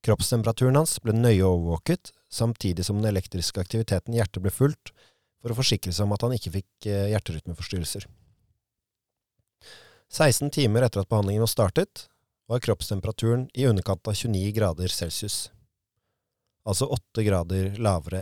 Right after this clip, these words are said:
enn den normale på trettisju. Han ble holdt nedkjølt i to dager. Nedkjøling av pasienter på nitten førtitallet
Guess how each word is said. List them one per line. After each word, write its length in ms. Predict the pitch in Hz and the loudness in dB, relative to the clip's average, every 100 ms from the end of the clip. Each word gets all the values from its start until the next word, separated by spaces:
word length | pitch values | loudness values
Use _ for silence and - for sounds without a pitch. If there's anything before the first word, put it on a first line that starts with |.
| - | -4
enn 140 | 107 | -4
den 140 | 98 107 | 0 0
normale 320 | 104 92 82 | 2 0 -2
på 140 | 85 98 | -4 -8
trettisju. 400 | 98 107 - - _ _ _ _ _ _ _ _ _ _ _ _ _ _ _ _ _ _ _ _ - | -4 -2 -2 -6 _ _ _ _ _ _ _ _ _ _ _ _ _ _ _ _ _ _ _ _ -6
Han 80 | 113 | 2
ble 100 | 123 | 6
holdt 200 | 131 - | 4 4
nedkjølt 440 | 92 87 110 98 | 0 0 -2 -2
i 60 | 107 | -2
to 140 | - 90 | -4 -4
dager. 280 | 80 76 - - _ _ _ _ _ _ _ _ _ _ _ _ _ _ _ _ _ _ _ _ _ _ _ _ _ _ _ _ - | -6 -8 -16 -20 _ _ _ _ _ _ _ _ _ _ _ _ _ _ _ _ _ _ _ _ _ _ _ _ _ _ _ _ -2
Nedkjøling 600 | 110 104 104 131 123 143 | 2 2 2 2 4 2
av 40 | 139 | 0
pasienter 540 | 135 - 107 - 135 | 0 0 0 0 -6
på 160 | - 123 | -2 -2
nitten 240 | 120 127 | -2 -2
førtitallet 520 | 110 101 98 113 151 | -2 -2 0 2 2